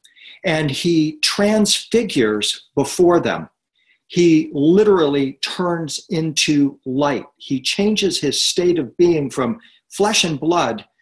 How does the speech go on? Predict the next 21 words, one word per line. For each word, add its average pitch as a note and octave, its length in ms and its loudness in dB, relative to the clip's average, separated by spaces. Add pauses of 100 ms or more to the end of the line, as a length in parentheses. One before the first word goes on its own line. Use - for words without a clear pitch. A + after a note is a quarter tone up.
(260)
into D3 680 2 (140)
a D3+ 80 2
higher E3 420 0
state, - 460 -4 (220)
which D#3+ 380 0
we E3 140 6
are D3 140 4
assured G#3 360 0
by D#3 140 -2
the C3 80 -4
mystics C#3+ 580 -2
is D3+ 200 -2
our C3 340 -2
true F3 640 2
nature, D3 460 -2 (120)
our C3+ 340 -2
original C3 540 -2
state. A2 440 -4 (760)
Jesus F3+ 400 2
is - 180 -4
demonstrating A2 1000 -4